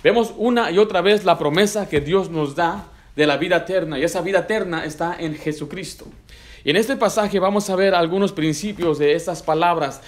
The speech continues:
que, eh, de la vida eterna. En primer lugar, escriba ahí, notemos su autoridad, notemos su autoridad. Cuando hablamos de autoridad, estamos hablando de,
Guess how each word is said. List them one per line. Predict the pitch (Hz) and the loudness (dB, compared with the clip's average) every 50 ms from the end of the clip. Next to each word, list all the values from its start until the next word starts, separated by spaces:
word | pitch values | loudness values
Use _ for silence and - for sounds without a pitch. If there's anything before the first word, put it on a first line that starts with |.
| - - - | -20 -8 -2
que, | 156 156 147 147 - - - | 0 0 0 0 -4 -10 -6
eh, | 117 120 117 123 147 143 - - - - - | -4 -2 -2 -2 -4 -6 -8 -14 -18 -6 -2
de | 156 151 | 0 2
la | 147 139 | 2 2
vida | 131 151 170 175 165 151 | 0 0 2 2 2 2
eterna. | 151 - 208 214 202 175 160 151 | 2 0 -2 -2 -2 0 -2 -2
En | 143 131 | -2 -2
primer | 156 175 233 262 | 0 2 2 2
lugar, | 247 226 170 202 214 202 175 160 147 - - - - | 2 0 2 2 2 2 2 0 -2 -8 -14 -16 -14
escriba | - - - 226 226 208 | -10 -4 -2 2 4 4
ahí, | 196 202 | 4 4
notemos | 202 190 175 - 254 262 262 240 226 208 | 4 2 0 0 0 2 2 2 0 0
su | - 202 190 | 2 0 0
autoridad, | 170 - 175 165 156 151 151 156 147 131 117 - - - - - - | 0 0 -2 -2 0 2 2 0 0 -2 -8 -14 -16 -18 -16 -6 -4
notemos | 156 170 160 175 226 240 233 220 202 | -2 0 4 4 4 4 4 0 0
su | - 190 | 0 0
autoridad. | 180 165 - 175 160 156 147 151 147 131 113 - - - - - - - - - - - - - - - - - - - - - - - - - - - - - - - - - - - - - - - - - - - - - - - - - - - - - - - - - | -2 0 0 -2 -2 2 2 2 0 0 -2 -8 -14 -20 -20 -20 -20 -20 -20 -20 -20 -20 -20 -20 -20 -20 -20 -20 -20 -20 -20 -20 -20 -20 -18 -14 -14 -14 -14 -14 -18 -20 -20 -20 -20 -20 -20 -20 -20 -20 -20 -20 -20 -20 -20 -20 -20 -20 -20 -20 -20 -20 -20 -20 -20 -20 -18 -8
Cuando | - 160 170 165 | -2 0 2 4
hablamos | 175 202 226 233 233 208 | 4 4 4 4 4 4
de | 202 196 | 4 4
autoridad, | 180 175 180 185 180 170 160 180 196 190 | 2 2 0 0 -2 0 0 0 0 0
estamos | 180 - 202 196 202 196 - | 0 -2 -2 -2 -2 -2 -2
hablando | 185 175 180 185 185 185 180 175 175 | -2 -2 0 0 0 0 0 -2 -2
de, | 165 160 156 147 - - | 0 0 -2 -2 -4 -8